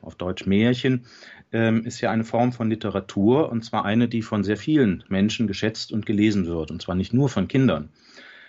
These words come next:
Ähm, denken wir an die Fabeln von Aesop oder auch an die Märchen der Gebrüder Grimm.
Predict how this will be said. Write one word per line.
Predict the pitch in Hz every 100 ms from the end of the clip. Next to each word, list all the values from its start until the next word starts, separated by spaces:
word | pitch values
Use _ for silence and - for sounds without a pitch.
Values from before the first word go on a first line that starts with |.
| _ -
Ähm, | 104 104 101 98 -
denken | 101 107 98
wir | 95
an | 92
die | 87
Fabeln | 90 107 110
von | 101 98
Aesop | 90 87 117 135 -
oder | 110 101
auch | 98 98
an |
die | 92
Märchen | 95 98 104 107
der | 95
Gebrüder | 98 101 104 104
Grimm. | 98 113 110 85